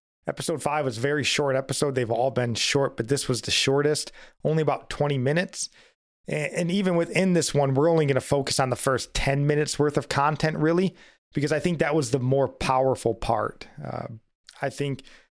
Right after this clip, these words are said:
the rest of it was good. You know, they talked to a father from the Loudoun County School District, which we know was kind of,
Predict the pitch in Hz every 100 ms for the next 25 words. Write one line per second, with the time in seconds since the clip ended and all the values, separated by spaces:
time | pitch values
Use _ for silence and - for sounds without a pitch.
0 | _ _ _ 147 139 185 - 202 185 156
1 | 113 156 196 185 175 139 127 120 139 143
2 | 147 127 - 139 135 143 139 139 117 110
3 | 117 123 127 - 131 131 - 147 143 135
4 | 147 - 156 131 120 - 127 127 123 117
5 | - 127 117 117